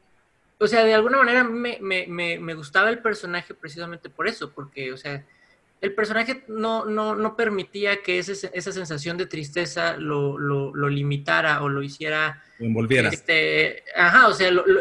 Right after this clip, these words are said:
Speaker 1: o sea, pusiera barreras a tra-, en, en su, en su avance personal, o sea, eso lo motivaba para salir a, hacia, hacia adelante. Entonces, em, no sé, o sea, digo, es una característica que necesita todo héroe, según el arquetipo de Joseph Campbell,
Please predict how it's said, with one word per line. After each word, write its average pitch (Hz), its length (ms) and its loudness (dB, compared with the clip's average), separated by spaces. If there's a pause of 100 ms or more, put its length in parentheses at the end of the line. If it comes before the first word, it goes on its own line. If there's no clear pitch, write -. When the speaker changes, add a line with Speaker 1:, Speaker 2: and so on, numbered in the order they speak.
(160)
Speaker 1:
o 185 60 6
sea, 185 320 0
pusiera 233 340 4
barreras 214 680 4
a 165 160 -2
tra-, 160 200 -2
en, 170 240 -6
en 170 80 -6
su, 175 200 -8
en 165 160 -6
su 156 280 -6
avance 165 440 2
personal, 151 580 -2
o 143 60 -4
sea, 143 400 -2 (280)
eso 190 200 4
lo 214 100 8
motivaba 165 680 4
para 147 220 -2
salir 147 360 -2
a, 143 120 0
hacia, 139 420 -10
hacia 143 240 -10
adelante. 170 380 -2
Entonces, 156 600 -6 (640)
em, 180 200 0
no 208 100 6
sé, 220 160 2
o 190 60 2
sea, 190 100 0
digo, 185 180 4
es 196 140 0
una 226 160 4
característica 190 720 0
que 185 100 -6
necesita 165 520 -6
todo 170 280 0
héroe, 170 460 4
según 160 380 -4
el 170 80 2
arquetipo 147 520 -8
de 147 140 -4
Joseph 147 320 -10
Campbell, 160 360 -2